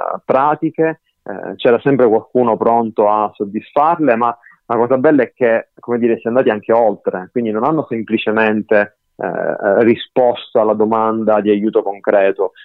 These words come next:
ma hanno anche manifestato il loro affetto, mi hanno sostenuto, mi hanno voluto bene, cioè la gente mi ha invi-, invitato a casa, mi ha detto: "Vorrei,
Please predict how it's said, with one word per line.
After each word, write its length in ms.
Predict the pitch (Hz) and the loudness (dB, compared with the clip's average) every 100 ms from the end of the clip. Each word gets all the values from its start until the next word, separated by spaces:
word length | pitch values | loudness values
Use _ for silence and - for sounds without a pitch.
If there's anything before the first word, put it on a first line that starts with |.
| _ | _
ma 200 | - 117 | -4 -4
hanno 320 | - 139 131 120 | -2 -2 0 0
anche 580 | 139 143 135 127 120 113 | 0 0 0 0 0 -2
manifestato 500 | 120 117 117 - 120 | -4 -4 -4 -2 2
il 60 | |
loro 160 | 117 107 | 2 0
affetto, 680 | - - 113 - - 80 - | -2 0 0 -2 -8 -8 -8
mi 140 | - 117 | -6 -2
hanno 200 | 120 117 | 0 -2
sostenuto, 840 | 107 - - 107 117 123 104 - | -6 -12 -2 2 4 2 2 -2
mi 140 | 104 | 0
hanno 280 | 123 131 120 | 0 2 0
voluto 400 | 110 120 131 120 | 2 2 4 2
bene, 460 | 104 123 110 92 87 | 2 0 0 -4 -10
cioè 240 | - 110 - - - | 0 0 0 -14 -4
la 120 | 113 | 0
gente 240 | 123 127 | 2 2
mi 100 | 117 | 2
ha 60 | 113 | 2
invi-, 340 | 110 113 127 | 2 0 0
invitato 400 | 123 113 113 117 | 2 2 2 2
a 100 | 104 - | 0 -2
casa, 480 | 101 123 123 110 104 | -2 0 0 -2 -4
mi 80 | |
ha 40 | 107 | 0
detto: 300 | 113 - 110 | -2 0 -2
"Vorrei, 520 | 113 101 117 117 113 | -2 0 2 2 0